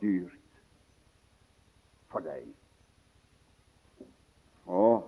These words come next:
sier noen, "Ja, dette, hø-, det-, dette høres, dette høres billig ut." Kan du si det? "Lettkjøpt", sier noen. Å nei,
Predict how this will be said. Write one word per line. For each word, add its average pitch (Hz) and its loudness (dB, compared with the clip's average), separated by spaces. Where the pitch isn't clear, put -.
sier 101 2
noen, 101 2
"Ja, 101 2
dette, 117 4
hø-, 113 0
det-, 120 0
dette 120 -2
høres, 110 0
dette 127 0
høres 117 2
billig 123 8
ut." - -8
Kan 107 0
du 117 0
si 110 2
det? 135 0
"Lettkjøpt", - 0
sier 127 2
noen. 151 0
Å 110 4
nei, 147 6